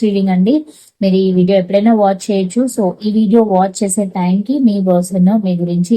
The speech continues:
ఏం ఆలోచిస్తున్నారు అనేది చూద్దాం, ఓకేనా? Especially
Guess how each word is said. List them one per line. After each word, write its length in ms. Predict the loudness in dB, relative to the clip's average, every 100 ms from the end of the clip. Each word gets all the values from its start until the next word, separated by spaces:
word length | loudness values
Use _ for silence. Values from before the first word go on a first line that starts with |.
| 0 2
ఏం 100 | 4 2
ఆలోచిస్తున్నారు 840 | 0 -4 -6 -10 -4 -2 -2 -4 -6 _ -10
అనేది 320 | -8 -6 -8 -8 _ _ _ -20
చూద్దాం, 240 | -20 -20 _ -10
ఓకేనా? 320 | -2 2 2 0 _ _ _ _ _ _ -6
Especially 500 | 2 2 4 4